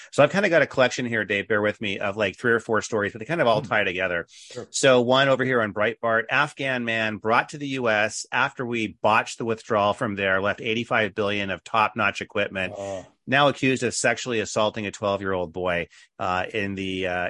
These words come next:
Speaker 1: a-, area he was, quote unquote, relocated to. Um, boom, next story.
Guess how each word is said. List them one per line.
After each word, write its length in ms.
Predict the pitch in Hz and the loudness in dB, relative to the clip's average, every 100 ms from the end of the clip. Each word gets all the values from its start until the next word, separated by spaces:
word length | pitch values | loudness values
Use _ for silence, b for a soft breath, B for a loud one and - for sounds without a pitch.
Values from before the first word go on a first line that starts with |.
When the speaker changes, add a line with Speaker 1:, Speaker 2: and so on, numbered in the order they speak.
| - | -6
Speaker 1:
a-, 160 | 107 | -6
area 340 | 123 101 101 95 | -2 0 0 -2
he 160 | 95 | -4
was, 160 | 95 87 | -6 -6
quote 220 | - 107 | -4 -4
unquote, 380 | 95 87 101 95 | -4 -4 -4 -2
relocated 640 | 101 98 87 - 92 90 85 | -4 -2 -4 -4 -6 -6 -6
to. 260 | 92 82 - B B B - | -6 -6 -8 B B B -8
Um, 520 | 107 104 101 101 98 - B - | -2 2 2 0 -4 -10 B 4
boom, 240 | 156 107 | 4 6
next 200 | 113 123 | 2 0
story. 440 | - 120 101 92 | -2 0 0 -2